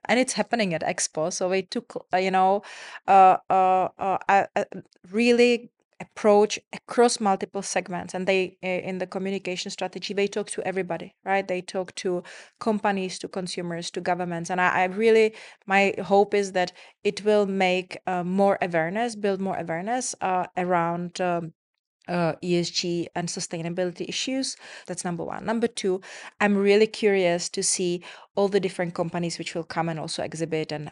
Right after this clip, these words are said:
all the things which will be happening around cop, right? Because everybody's super excited. I think Dubai is a perfect place. So to see the innovations, uh, uh, uh, I think will inspire so many new things,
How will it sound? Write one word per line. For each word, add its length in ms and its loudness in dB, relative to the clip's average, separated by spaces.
all 180 0
the 120 -4
things 240 -8
which 160 -12
will 100 -4
be 80 -2
happening 440 -6
around 300 -6
cop, 340 -14
right? 220 0
Because 400 -6
everybody's 380 -6
super 180 -10
excited. 500 0
I 80 -2
think 220 -14
Dubai 280 -8
is 120 -10
a 40 -14
perfect 440 -6
place. 360 -2
So 160 -6
to 160 -6
see 240 0
the 180 2
innovations, 920 -2
uh, 240 2
uh, 40 -4
uh, 560 4
I 60 -2
think 200 -4
will 120 2
inspire 580 0
so 200 -2
many 220 0
new 160 -2
things, 500 -4